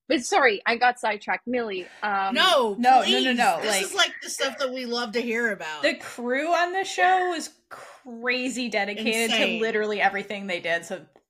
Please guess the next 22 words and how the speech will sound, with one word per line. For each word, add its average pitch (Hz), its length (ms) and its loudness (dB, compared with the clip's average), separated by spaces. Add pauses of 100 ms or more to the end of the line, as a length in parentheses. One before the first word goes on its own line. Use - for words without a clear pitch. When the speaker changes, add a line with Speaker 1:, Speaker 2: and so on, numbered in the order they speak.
(120)
Speaker 3:
thank 180 260 -6
you 196 140 -8
for - 180 -10
organically 202 680 -8
saying 349 380 -4
that. 370 260 -4
Speaker 2:
Yes, 240 340 0
please. 175 720 -12
Speaker 1:
Yeah, 202 520 4
Speaker 3:
Yes. 190 180 -10
Speaker 1:
yeah. 190 420 0
Speaker 2:
Because 202 300 4
Speaker 1:
They 175 120 -2 (1900)
Speaker 3:
Yeah. 196 480 -4 (280)
Speaker 2:
we've 214 180 -12
been 262 200 -2
doing 220 300 0
interviews 202 540 -4
with 185 220 -10
crew 180 220 -10
members 175 760 -10
because, 175 680 -14